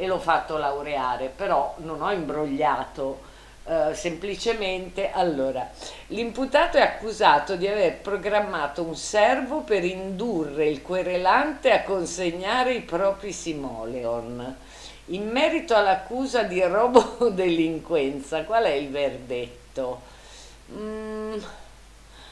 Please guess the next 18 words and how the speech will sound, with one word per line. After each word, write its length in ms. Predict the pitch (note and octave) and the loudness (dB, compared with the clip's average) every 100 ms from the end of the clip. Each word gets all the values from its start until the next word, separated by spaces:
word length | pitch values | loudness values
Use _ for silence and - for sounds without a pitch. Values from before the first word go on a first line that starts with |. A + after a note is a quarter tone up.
| - | -8
io 140 | - G#3 | 0 4
direi 360 | F3 D#3+ D#3 | 4 4 4
non 240 | E3 F#3 F3 | 2 -2 -2
colpevole, 880 | F3 D#3+ - D3+ C#3 C#3+ E3 G3+ A3+ | 0 0 -2 -4 -4 -2 0 0 0
così, 360 | F4 G3 D#4 | -4 0 0
ma 160 | G#3+ F#3+ | 4 4
proprio 320 | B3 A#3 G#3 | 2 -2 -4
si 140 | F#3+ | -2
va 180 | E3 D#3 | 4 6
a 80 | D#3 | 6
caso. 420 | - F3+ C#3 C3+ | 6 8 6 2
Quella 280 | C#3+ G3+ G3+ | -2 0 2
di 60 | G3+ | 4
Babbo 300 | G3 G3+ G3+ | 4 2 2
Inverno 480 | F#3 F3+ A3+ B3+ A3 | 0 4 4 4 2
era 240 | D#3 C3+ | 4 2
chiaramente 920 | - F3+ D#3 D#3 D#3+ D#3+ C#3+ C#3 D3 | 0 4 6 4 2 0 -2 -6 -8
colpevole. 1000 | C3+ D3+ C3+ C3+ C3 B2+ C#3 C3 - - | -4 -4 -4 -6 -4 -4 -4 -4 -4 -8